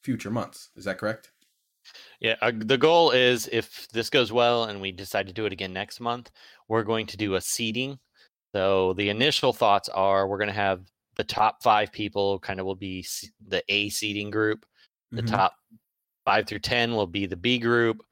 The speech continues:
Speaker 2: The C group will be ten through fifteen. You know, that we'll divide it up that way, and then we'll have A with F, B with C, and then it will be randomly drawn. So we kinda ke-, still keep that random dr-, element of teammates, which I think is kinda fun, and everybody likes
Speaker 1: Yeah.
Speaker 2: that. But also,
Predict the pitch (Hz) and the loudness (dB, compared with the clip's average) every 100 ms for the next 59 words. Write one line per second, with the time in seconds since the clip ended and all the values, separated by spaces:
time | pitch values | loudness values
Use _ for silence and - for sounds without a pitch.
0 | _ _ _ _ - 123 113 113 110 107 | _ _ _ _ -6 -2 0 0 0 -2
1 | 92 87 98 92 82 90 - 120 110 104 | -6 -4 -4 -4 -8 -8 -4 -2 0 -4
2 | 98 - 98 85 87 110 - 120 117 117 | -6 -10 -6 -4 0 0 0 -2 0 2
3 | 131 135 117 107 98 95 76 85 85 92 | 2 2 2 2 2 2 2 -2 -4 -4
4 | 95 101 95 87 104 95 90 90 - 104 | -4 -4 -2 -2 0 0 -2 -4 -2 0
5 | 101 95 95 90 87 - - _ 110 95 | 0 2 2 2 0 -8 -20 _ -6 -4
6 | 90 - - 90 85 - _ _ _ _ | -6 -8 -6 -4 -4 -10 _ _ _ _
7 | _ - 95 92 90 - 107 101 92 104 | _ -10 -6 -4 -4 -4 -2 0 -2 0
8 | 98 95 85 85 98 87 85 110 107 131 | 0 0 -6 -6 -2 -2 -4 -6 -4 -4
9 | - 123 - 120 - 117 95 - 95 107 | 0 -2 0 -2 0 -2 -2 -2 -4 -4
10 | 101 92 95 98 - 104 113 113 120 101 | -4 -8 -2 -2 2 2 2 0 -2 -4
11 | - - 117 123 127 120 104 87 104 101 | -8 -8 -6 -4 -4 -6 -6 -6 -8 -6
12 | - 98 - 98 101 87 87 90 85 90 | -6 -4 -2 -2 -2 -6 -10 -8 -4 -2
13 | 101 110 101 110 - _ _ _ _ _ | -2 -2 0 -2 -4 _ _ _ _ _
14 | _ - 110 110 - 101 | _ 0 4 4 4 4